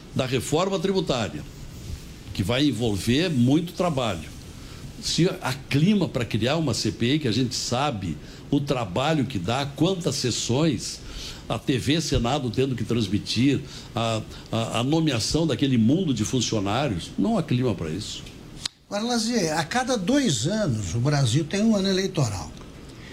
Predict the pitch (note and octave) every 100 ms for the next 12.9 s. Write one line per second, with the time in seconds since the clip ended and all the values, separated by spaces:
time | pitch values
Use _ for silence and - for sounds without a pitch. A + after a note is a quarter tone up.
0 | - - D#3 D3+ G#3+ F#3+ - F3+ - D#3
1 | C#3 C3 A#2+ A2+ G#2 G2 F#2+ F2+ F#2+ F#2
2 | F#2+ - G2 - D3+ E3 D3 - D#3+ D3
3 | C3+ B2+ C3 D3+ D3+ B2 A#2+ D3 E3+ C#3
4 | - E3+ G#3 G3 C#3+ A#2+ G#2+ A2+ G#2 A2
5 | C3 - - - - - - - - -
6 | - - D#3 F3 - D#3+ F3 E3 F3+ G#3
7 | - F3+ E3+ F3+ - G#3 D3+ A#2 G2 F2
8 | - - - B2 D#3 D#3 C#3 F3 G3+ G#3
9 | G3 F3+ E3 D3+ C#3 - C#3 A#2+ C#3 F#3+
10 | F3+ - C#3+ C#3+ D#3 E3 C#3 C#3+ D#3+ F3
11 | F#3 - F#3+ D#3 D#3+ F3 F3 F3+ - F#3
12 | G#3 D#3 G#2+ D#3+ C#3+ - - -